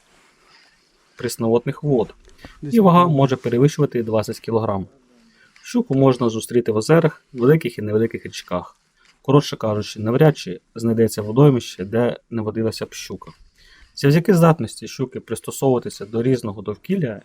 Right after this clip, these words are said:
Speaker 1: її можна виявити як у прозорих гірських водойомах, так і в зарослих ставках. Вона виживає практично скрізь, аби було достатньо їжі. Найкраще щука почувається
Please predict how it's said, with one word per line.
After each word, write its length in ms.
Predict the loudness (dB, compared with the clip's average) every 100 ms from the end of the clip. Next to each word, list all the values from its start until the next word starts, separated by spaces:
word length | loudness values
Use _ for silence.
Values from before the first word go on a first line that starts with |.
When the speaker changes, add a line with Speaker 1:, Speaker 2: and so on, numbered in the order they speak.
| -8
Speaker 1:
її 220 | -2 2
можна 400 | 4 4 4 2
виявити 480 | 2 2 0 -4 -6
як 280 | -4 -4
у 40 | -10
прозорих 580 | -10 0 4 4 2 -6
гірських 500 | -16 -16 -14 -16 -6
водойомах, 520 | 2 4 4 2 -4 _ -20 _ 0
так 240 | 0 2
і 20 |
в 40 | 0
зарослих 400 | 2 2 -2 -14
ставках. 540 | -14 -12 -12 -12 _ _ _ _ _ _
Вона 240 | 2 4 6
виживає 440 | 4 6 4 4
практично 480 | 0 -6 -4 -4 -8
скрізь, 500 | -12 -12 -12 -12 -20 _
аби 240 | -6 0 0
було 280 | 2 2 2
достатньо 460 | 0 -4 -4 -4
їжі. 380 | -8 -10 -12 -18 _ _ _ _ _ -10
Найкраще 400 | -2 2 0 -2
щука 320 | -6 -4 -4
почувається 840 | -6 -2 2 4 2 -2 -6 -6